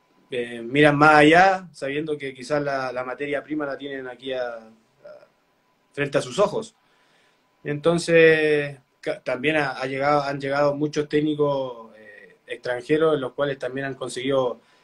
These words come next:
bastantes cosas en el fútbol chileno. Entonces, creo yo también en parte, eh, y voy de-, y va de la mano que como el fútbol hoy,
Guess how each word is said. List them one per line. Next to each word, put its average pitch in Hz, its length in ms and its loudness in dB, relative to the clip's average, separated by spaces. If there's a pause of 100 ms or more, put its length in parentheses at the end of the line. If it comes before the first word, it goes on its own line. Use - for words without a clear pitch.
(140)
bastantes 151 460 2
cosas 156 240 2
en 147 60 2
el 139 60 -6
fútbol 147 220 4
chileno. 147 460 0
Entonces, 127 420 -8
creo 156 200 6
yo 165 120 6
también 156 260 4
en 147 140 2
parte, 151 600 4 (520)
eh, 113 300 -6
y 113 100 -4
voy 135 300 0
de-, 127 220 -4
y 120 100 -6
va 135 100 0
de 143 120 2
la 127 100 0
mano 143 260 2
que 117 380 -6
como 123 220 -4
el 123 60 -2
fútbol 147 280 4
hoy, 143 180 0